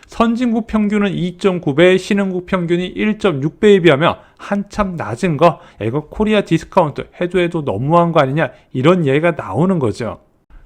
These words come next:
자, 미국 주식에 투자하는 분들은 느낄 겁니다. 기업이 주주들에게 잘 보이려고 노력을 많이 한다는 거,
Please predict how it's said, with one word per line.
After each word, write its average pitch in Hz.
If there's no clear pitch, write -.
자, 214
미국 214
주식에 240
투자하는 247
분들은 202
느낄 202
겁니다. 147
기업이 156
주주들에게 214
잘 117
보이려고 196
노력을 160
많이 143
한다는 165
거, 123